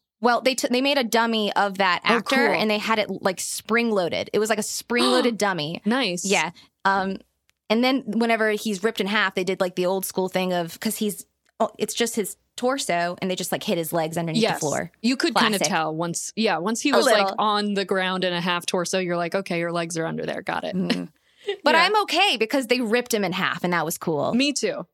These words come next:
Speaker 2: The best part is when he's flying around as a half torso. That's my favorite part.
Speaker 1: I love when he's flying around at a ha-, as a half torso. And he had a real big problem with that scene, that actor did,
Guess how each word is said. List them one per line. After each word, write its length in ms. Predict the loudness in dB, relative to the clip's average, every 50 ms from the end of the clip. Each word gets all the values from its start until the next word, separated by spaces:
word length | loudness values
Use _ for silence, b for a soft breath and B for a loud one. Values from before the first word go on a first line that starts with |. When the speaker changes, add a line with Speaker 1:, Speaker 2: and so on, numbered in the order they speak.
| _ _ -2
Speaker 2:
The 80 | 2
best 220 | 2 2 2 2 2
part 160 | 0 0 2
is 100 | 0 0
when 100 | 0 0
he's 280 | 0 -2 -4 -6 -10 _ _ _ _ _ _ _ _ -2
flying 320 | 0 0 2 2 2 0
around 340 | 0 0 0 0 0 0 -2
as 120 | -2 -2 -2
a 60 | -2
half 220 | -2 -2 -4 -4 -6
torso. 480 | -6 -6 -6 -4 -6 -6 -6 -8 -10 -14 _ _ -6
That's 140 | -6 -4 -2
my 100 | -2 -4
favorite 260 | -4 -6 -8 -8 -8 -8
part. 180 | -8 -6 0 2
Speaker 1:
I 220 | 2 4 4 2 0
love 380 | 0 0 2 2 2 2 2
when 100 | 0 -2
he's 140 | -2 -2 -4
flying 220 | -2 -4 -2 -2 -2
around 160 | -2 -2 -2
at 80 | -2
a 40 | -4
ha-, 140 | -4 -4 -2
as 120 | -2 -2 -2
a 40 | -2
half 200 | -2 -2 -4 -4
torso. 320 | -4 -4 -4 -2 -2 -2
And 160 | 0 0 0 -2
he 360 | 0 0 0 2 2 2 2
had 140 | 2 0 0
a 60 | 0 0
real 160 | 0 -2 0
big 180 | -2 -2 -2
problem 320 | 0 0 0 0 0 0 -2
with 140 | -2 -2 0
that 200 | 0 -2 -2 -4
scene, 300 | -4 -2 -2 0 0 0
that 100 | -2 -2 0
actor 320 | 0 0 -2 -2 -4 -6 -4
did, 360 | -4 -2 -2 -2 -4 -4 -8